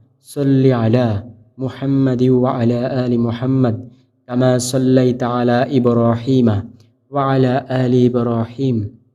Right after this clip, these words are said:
ইন্নাকা হামিদুম মাজিদ। আল্লাহুম্মা বারিক আলা মুহাম্মাদি ওয়া আলা আলি মুহাম্মাদ কামা বারাকতা আলা ইব্রাহিমা ওয়া আলা আলি ইব্রাহিম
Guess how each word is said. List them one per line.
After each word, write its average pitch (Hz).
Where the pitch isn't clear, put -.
ইন্নাকা 135
হামিদুম 123
মাজিদ। 113
আল্লাহুম্মা 139
বারিক 127
আলা 123
মুহাম্মাদি 123
ওয়া 123
আলা 120
আলি 127
মুহাম্মাদ 120
কামা 127
বারাকতা 117
আলা 120
ইব্রাহিমা 117
ওয়া 123
আলা 120
আলি 123
ইব্রাহিম 113